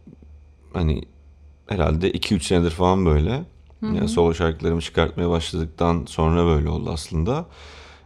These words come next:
Speaker 1: E, o yüzden daha fazla yaratıcı tarafı coşturmam gerekiyor. Yani her şeyden bir şey ka-, kazanabiliyorum çünkü.
Speaker 2: Aynen.
Speaker 1: Yani bir şekilde işte gitar süre-,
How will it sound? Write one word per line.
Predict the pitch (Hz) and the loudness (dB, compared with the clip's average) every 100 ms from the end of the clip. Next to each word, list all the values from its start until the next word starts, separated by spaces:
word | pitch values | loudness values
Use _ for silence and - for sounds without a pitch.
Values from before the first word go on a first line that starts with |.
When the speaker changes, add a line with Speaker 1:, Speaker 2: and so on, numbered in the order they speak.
| - | -2
Speaker 1:
E, | 90 87 90 | 0 2 4
o | 90 | 4
yüzden | 104 104 113 | 4 4 6
daha | 110 110 | 8 8
fazla | 113 104 90 85 82 - - - - _ - | 8 4 4 4 4 -2 -20 -20 -20 _ -12
yaratıcı | - 87 87 80 90 85 90 | 0 4 4 4 -2 -2 -2
tarafı | 82 85 82 95 90 - - | 2 4 2 2 0 0 -2
coşturmam | 85 80 - 90 92 | 0 0 4 6 6
gerekiyor. | 90 73 71 78 | 6 2 2 2
Yani | 85 | 4
her | 110 | 4
şeyden | - 90 104 | 4 4 2
bir | 101 | 2
şey | - 104 | 0 -2
ka-, | - - - - | -2 -10 -10 -10
kazanabiliyorum | - 95 95 95 95 104 85 73 | -2 0 2 2 4 4 2 0
çünkü. | 78 71 104 139 - - | -4 -6 -6 -8 -10 -12
Speaker 2:
Aynen. | 208 208 196 190 - - - - - - - - - - - _ | -10 -8 -10 -14 -20 -20 -20 -20 -20 -20 -20 -20 -20 -20 -20 _
Speaker 1:
Yani | - 120 | 8 8
bir | 127 | 10
şekilde | 180 156 160 | 6 6 4
işte | 156 151 | 4 2
gitar | 139 165 156 | 4 6 6
süre-, | 156 | 4